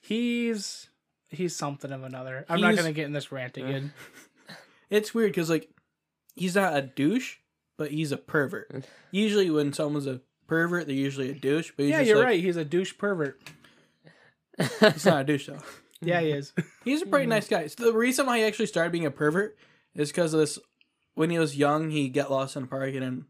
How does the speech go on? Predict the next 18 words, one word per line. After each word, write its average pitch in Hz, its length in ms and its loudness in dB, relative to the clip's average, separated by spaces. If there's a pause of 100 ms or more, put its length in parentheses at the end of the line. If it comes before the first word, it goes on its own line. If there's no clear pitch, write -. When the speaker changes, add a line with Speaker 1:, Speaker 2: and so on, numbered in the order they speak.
(140)
Speaker 2:
old 147 240 -2
man 139 240 -2
found 139 280 -4
him 151 100 -2
and, 143 60 -4
like, 135 280 -8
told 139 180 -2
him 139 80 -10
some 135 160 -10
stories, 143 480 -6 (680)
and 139 140 -4
that 139 140 -2
kinda 131 340 -6
started 135 400 -8
him 131 180 -8
on 127 200 -10
his, 127 180 -10
uh, 123 200 -14